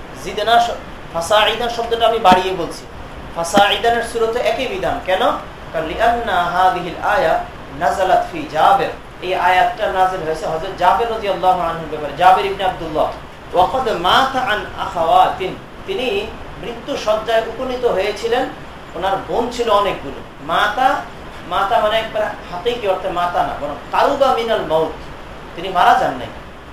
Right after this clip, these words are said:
হুজুর সাল্লাল্লাহু আলাইহি ওয়াসাল্লামের জামানায় উনি মারা যান নাই, বাকি একদম মৌতের কাছাকাছি চলে গেছিলেন। এই তখন এই বিধানটা নাযিল হয়েছে। তো ওনার বোন ছিল, কোন রাওয়ায়াতে আসছে সাতজন, কোন রাওয়ায়াতে আসছে নয়জন। ওই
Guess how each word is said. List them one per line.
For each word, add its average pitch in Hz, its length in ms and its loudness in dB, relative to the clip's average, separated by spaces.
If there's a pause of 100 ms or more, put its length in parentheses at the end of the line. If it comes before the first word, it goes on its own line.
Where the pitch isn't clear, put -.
(120)
হুজুর 214 200 -4
সাল্লাল্লাহু 220 460 4
আলাইহি 208 280 0
ওয়াসাল্লামের 214 480 -2
জামানায় 208 480 0
উনি 196 200 -4 (540)
মারা 233 260 8
যান 202 120 2
নাই, 240 180 0
বাকি 214 220 0
একদম 190 300 -2
মৌতের 233 360 0
কাছাকাছি 226 400 0
চলে 220 200 0
গেছিলেন। 117 300 -8 (760)
এই 190 100 -2 (140)
তখন 285 280 2
এই 269 120 0
বিধানটা 190 340 0
নাযিল 165 280 -4
হয়েছে। - 180 -14 (160)
তো 160 60 -8 (120)
ওনার - 220 4 (140)
বোন 190 180 -2 (100)
ছিল, 233 180 0 (260)
কোন 202 100 -6
রাওয়ায়াতে 214 380 2
আসছে 233 200 -4 (120)
সাতজন, 202 420 0 (520)
কোন 185 80 -2
রাওয়ায়াতে 190 320 4
আসছে 185 200 -4 (100)
নয়জন। 190 340 2 (340)
ওই 180 100 -4